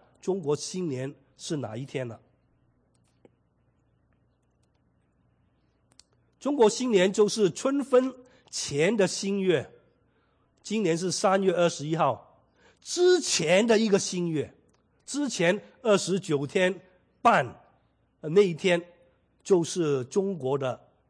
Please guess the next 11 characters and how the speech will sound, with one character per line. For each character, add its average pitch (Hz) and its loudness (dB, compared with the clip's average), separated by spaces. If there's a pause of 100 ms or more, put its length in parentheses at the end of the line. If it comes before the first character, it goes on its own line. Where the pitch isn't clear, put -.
(300)
新 - -16
年。 87 -16 (2250)
所 - -2
以 180 2
在 190 4
二 214 4
零 180 0
一 202 -2
八 208 2
年 170 0
呢， 175 2